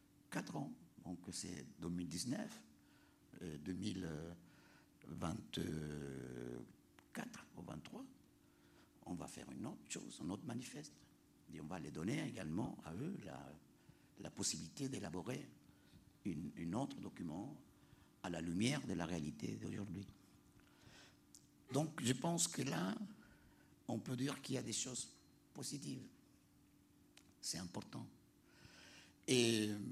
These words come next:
et c'est d'autant plus important, c'est que, et, ces, ces actions, en fait, elles perdurent, elles restent. Et puis, ils,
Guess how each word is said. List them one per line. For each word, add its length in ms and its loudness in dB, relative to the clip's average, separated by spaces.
et 60 0
c'est 140 2
d'autant 260 2
plus 240 0
important, 560 0
c'est 200 4
que, 280 -2
et, 260 -2
ces, 720 8
ces 260 6
actions, 500 6
en 80 2
fait, 200 -4
elles 160 0
perdurent, 520 4
elles 140 2
restent. 420 0
Et 60 -2
puis, 440 -2
ils, 100 -2